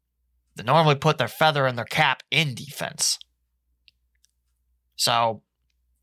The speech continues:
just to see what the Bengals were able to do, that's huge. The rushing game, well,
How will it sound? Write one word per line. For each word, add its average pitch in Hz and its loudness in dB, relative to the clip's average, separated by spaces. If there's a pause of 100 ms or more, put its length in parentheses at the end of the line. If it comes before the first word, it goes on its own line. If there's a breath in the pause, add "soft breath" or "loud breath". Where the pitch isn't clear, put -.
(560)
just 175 2
to 151 0
see 190 4
what 143 4 (960 soft breath)
the - -2
Bengals 151 0
were 143 4
able 156 6
to 113 -10
do, 131 2 (1120)
that's 143 0
huge. 156 -2 (680 loud breath)
The 135 0
rushing 220 2
game, 214 4
well, 196 4